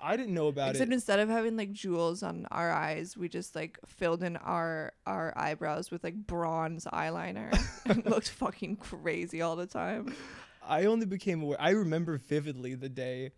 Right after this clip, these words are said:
Speaker 1: I became aware of Kratom. Um, it was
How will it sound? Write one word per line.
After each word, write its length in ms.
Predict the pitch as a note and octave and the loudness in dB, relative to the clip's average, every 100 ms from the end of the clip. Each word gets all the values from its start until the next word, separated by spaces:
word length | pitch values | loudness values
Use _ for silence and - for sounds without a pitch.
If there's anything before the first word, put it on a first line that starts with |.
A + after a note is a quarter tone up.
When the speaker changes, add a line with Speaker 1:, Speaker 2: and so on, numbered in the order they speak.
| _ _ _ _ _ _ - | _ _ _ _ _ _ 0
Speaker 1:
I 120 | C#3 | 0
became 320 | C#3 - C3+ | 0 0 -2
aware 260 | B2 B2 A#2+ | 0 -2 -4
of 140 | - | -4
Kratom. 460 | C3+ B2 G2+ - - _ _ _ - | -6 -6 -8 -12 -14 _ _ _ -12
Um, 400 | G#2+ G#2 A2 - _ | -10 -8 -10 -14 _
it 120 | - - | -6 -4
was 640 | B2+ B2+ C3+ C3+ - | -4 -4 -6 -6 -8